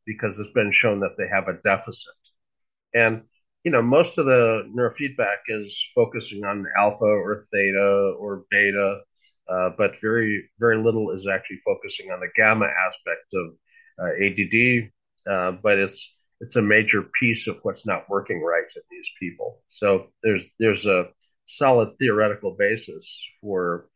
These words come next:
inducing more gamma being clinically relevant for A D D, A D H D.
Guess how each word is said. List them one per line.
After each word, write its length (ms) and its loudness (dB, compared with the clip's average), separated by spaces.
inducing 720 0
more 260 2
gamma 540 2
being 280 -6
clinically 480 -2
relevant 580 2
for 140 -4
A 180 -4
D 160 -4
D, 140 -6
A 80 -10
D 140 -8
H 280 -2
D. 80 -12